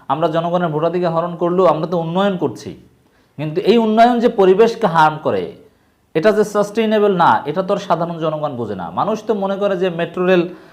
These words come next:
আর এলিভেটেড এক্সপ্রেস পেয়েছি অনেক কিছু, কিন্তু আসলে এর পেছনে যে কত গাছ কাটতে হয়েছে, বা এরকম হাজারো এক্সাম্পল রয়েছে। রূপপুর পেয়েছে, কিন্তু রূপপুরে যে পরিবেশের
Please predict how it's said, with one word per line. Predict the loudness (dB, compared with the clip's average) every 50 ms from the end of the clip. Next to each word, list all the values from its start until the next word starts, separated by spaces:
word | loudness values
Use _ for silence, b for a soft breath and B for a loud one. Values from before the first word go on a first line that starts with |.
| B B B B
আর | 2 4 4
এলিভেটেড | 6 6 4 4 4 2 2 2 2
এক্সপ্রেস | 0 0 -2 -4 -4 -4 -4 -4 -6 -16 -20 -20 -20 _ _ _ _ _ _ _
পেয়েছি | -2 0 0 0 0 -2
অনেক | -4 -4 -4 -6 -10
কিছু, | -12 -12 -12 -14 -16 -18 -20 _ _
কিন্তু | -16 -10 -4 0 0
আসলে | 0 0 -2 -2 0
এর | 0 0 -2 -2
পেছনে | -4 -4 -4 -2 -4 -4 -4 -6 -8 B B B B B B -8
যে | -6 -2
কত | -2 0 0 0 0 2
গাছ | 2 2 2 0 -2 0
কাটতে | 0 0 0 0 -2 0
হয়েছে, | 0 0 -2 -4 -6 -12 -12 -12 -14 b b b b 2
বা | 4
এরকম | 4 4 4 0 0
হাজারো | 0 0 0 2 4 4 4 4 4
এক্সাম্পল | 2 0 -2 -4 -4 -4 -6 -6 -4
রয়েছে। | -4 -6 -6 -6 -4
রূপপুর | -4 -4 -4 -6 -6 -6 -6 -4 -4
পেয়েছে, | -4 -4 -6 -6 -10 -16 -20 -20 _ _ _ _ _ _ _ _ _ _ _ _ _ _
কিন্তু | -14 -12 -8 -6 -4
রূপপুরে | -4 -4 -4 -4 -2 -2 -2
যে | -2 -4
পরিবেশের | -4 -4 -4 -4 -2 -4 -4 -4 -6 -6